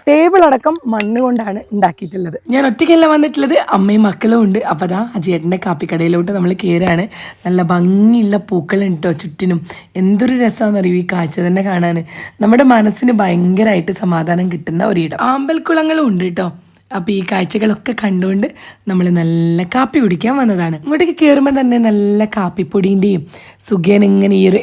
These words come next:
എണ്ണയിൽ കിടന്ന് വേവുന്നതിൻ്റെ നല്ലൊരു സ്മെല്ല് അടിക്കുന്നുണ്ടായിരുന്നു ട്ടോ. അജയേട്ടൻ്റെ അസിസ്റ്റൻ്റാണ് ഇത് കുക്ക് ചെയ്യണത്. ഞാൻ വൈകുന്നേരമാണ്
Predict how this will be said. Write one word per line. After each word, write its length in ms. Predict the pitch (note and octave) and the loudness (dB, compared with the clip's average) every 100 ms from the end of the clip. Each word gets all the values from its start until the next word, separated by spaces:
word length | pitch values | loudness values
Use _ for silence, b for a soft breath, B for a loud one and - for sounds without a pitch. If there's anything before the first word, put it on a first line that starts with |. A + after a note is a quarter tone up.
| F#3+ | 2
എണ്ണയിൽ 300 | F#3 F#3 G3 F#3+ | 2 2 0 -2
കിടന്ന് 320 | F#3+ F3 F#3 F#3+ | 0 2 2 2
വേവുന്നതിൻ്റെ 580 | E3+ E3 F3 F#3+ F#3+ G3+ A#3+ B B G#3+ | 2 2 0 0 0 -2 -6 B B -2
നല്ലൊരു 460 | G#3+ A#3 B3 C4 A3+ | 2 4 4 4 2
സ്മെല്ല് 380 | A#3+ G3 F3+ F#3+ | 0 2 2 0
അടിക്കുന്നുണ്ടായിരുന്നു 640 | F3 F3+ E3+ E3 E3 D#3+ D#3 | -2 0 0 0 0 -2 -2
ട്ടോ. 80 | E3+ D3+ B B B | -2 -4 B B B
അജയേട്ടൻ്റെ 420 | F3 F#3 E3 G#3+ G#3 | 0 0 2 2 2
അസിസ്റ്റൻ്റാണ് 560 | F3+ E3 G#3 G#3+ G3+ F3+ | 0 -4 0 2 2 2
ഇത് 80 | F3+ F3 | 0 -2
കുക്ക് 180 | F3 - | -6 -4
ചെയ്യണത്. 300 | F#3+ E3+ E3 - B3+ | -2 -2 -4 -6 0
ഞാൻ 120 | D#4+ G4 | 2 2
വൈകുന്നേരമാണ് 640 | F4 C4+ C4 C4+ C4+ B3+ | 0 0 0 2 2 0